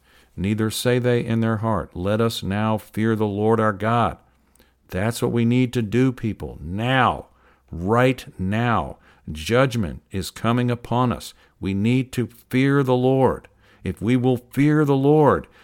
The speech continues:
we will be spared. But if we won't, we won't be spared. Let us now fear the Lord our God, that giveth rain, both the former and the latter. There it is, the former and the latter rain. If we will repent,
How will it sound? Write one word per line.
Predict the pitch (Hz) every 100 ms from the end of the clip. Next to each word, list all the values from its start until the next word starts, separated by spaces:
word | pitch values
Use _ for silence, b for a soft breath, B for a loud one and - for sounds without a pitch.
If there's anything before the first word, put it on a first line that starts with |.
| b
we | 87 120 147
will | 147
be | 139 147
spared. | - - 147 156 117 73
But | 92
if | 110 113
we | 131
won't, | 135 123 147 143 -
we | 95 135
won't | 135 131 156 160 -
be | 139
spared. | - - 156 160 107 - b b b b b b b -
Let | 123
us | 147 143
now | 143 151
fear | 139 - 143 165
the | 147 123
Lord | 110 90
our | 82 76
God, | 90 76 - b b b
that | 92 87
giveth | 117 123 117
rain, | 117 131 135 92
both | 76 95
the | 101
former | 95 107 113 123 123 -
and | 113 120
the |
latter. | 120 127 135 98
There | 69 101 117
it | 123
is, | 139 110 -
the | -
former | - - 92 110 120 120 b b -
and | 92
the | 90
latter | 87 95 107 110
rain. | 107 113 113 69 - b b b b
If | 90 -
we | 85 113 135
will | 143 139
repent, | 147 147 - 160 135